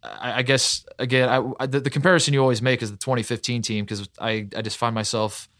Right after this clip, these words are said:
saying the exact same things I was saying about that team. Um, so there, I guess there's technically a chance they could do that. Uh, but you watch this Duke team play now, there, I just don't see how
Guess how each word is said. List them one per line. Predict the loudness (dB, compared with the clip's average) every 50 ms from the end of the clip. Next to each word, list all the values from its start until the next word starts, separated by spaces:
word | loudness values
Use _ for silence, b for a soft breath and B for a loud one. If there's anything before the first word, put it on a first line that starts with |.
| _ -6
saying | -4 -2 0 0
the | 0
exact | -2 0 2 2 2 0 0
same | -2 -2 -2
things | -2 -2 0 0 0
I | -2
was | -2 -2
saying | -2 -2 -4
about | -2 -4 -4 -2 -2
that | -2 -2 -2
team. | -2 -2 -2 -2 -4 -6 -8 b b b b b b
Um, | -2 -2 0 0 0
so | -2 -2 0
there, | 2 2 2 0
I | 0
guess | 0 2 2 2
there's | 2 0 0 0 0 -2 -4 B B B B B B B
technically | 2 4 4 4 4 0 2 4 4 4
a | 4
chance | 4 4 4 4 4 4 2 0
they | 0 0
could | -2 -2 0
do | 2 2 2
that. | 2 2 0 0 -2 -4 _ _ _ _ -2
Uh, | 0 0 0 0 -2 -4
but | -4 0 2 2 2 2 -2 -6 _ -4
you | -2 2 4
watch | 6 6 4 4
this | 2 0 0
Duke | 0 0 0 0
team | 0 -2 -4 -2
play | 0 0 0 2
now, | 2 2 2 2 2 2 0 -2 -6 -10 _ -2
there, | 0 0 0
I | 0
just | 0 -2 -2 0
don't | 0 0 0
see | 0 0 -2 0 0
how | 0 2 2 0 0 -2